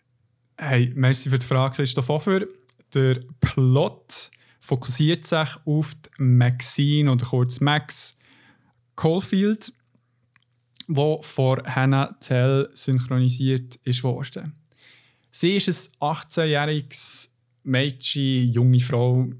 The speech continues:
ich weiss nicht, was da besser passt. Und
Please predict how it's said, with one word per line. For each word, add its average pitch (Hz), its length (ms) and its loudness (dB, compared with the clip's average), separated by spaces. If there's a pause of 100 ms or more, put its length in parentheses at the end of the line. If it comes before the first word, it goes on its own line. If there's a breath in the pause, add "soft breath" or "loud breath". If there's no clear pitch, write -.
(240)
ich 123 100 -8
weiss 110 140 -8
nicht, 127 280 0
was 123 280 -4
da 127 140 -4
besser 139 360 -4
passt. - 580 -4 (520 soft breath)
Und 127 380 2